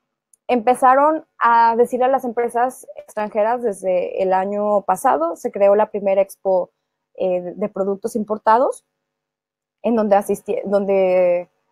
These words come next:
este, asistieron más de, más de ciento sesenta mil compradores.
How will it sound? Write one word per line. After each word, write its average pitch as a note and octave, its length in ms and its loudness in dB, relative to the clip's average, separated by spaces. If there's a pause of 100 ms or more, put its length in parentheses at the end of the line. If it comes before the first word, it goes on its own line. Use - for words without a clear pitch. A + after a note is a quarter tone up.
(340)
este, F3 960 0 (600)
asistieron A3+ 500 2
más A#3 140 4
de, A#3 160 2
más A#3 160 0
de A3+ 80 -2
ciento A#3 220 -6
sesenta G#3+ 420 -6
mil G#3 160 -2
compradores. B3 840 0